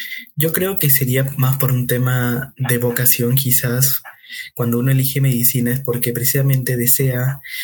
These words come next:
ayudar a las personas, el cual también era mi caso, me gustaba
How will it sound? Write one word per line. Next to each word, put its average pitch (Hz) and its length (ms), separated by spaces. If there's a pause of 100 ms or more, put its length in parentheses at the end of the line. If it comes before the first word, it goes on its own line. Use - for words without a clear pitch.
(140)
ayudar 123 420
a 139 60
las 127 140
personas, 120 580
el - 80
cual 117 320
también 120 320
era 117 160
mi 117 160
caso, 127 340
me 113 140
gustaba 117 560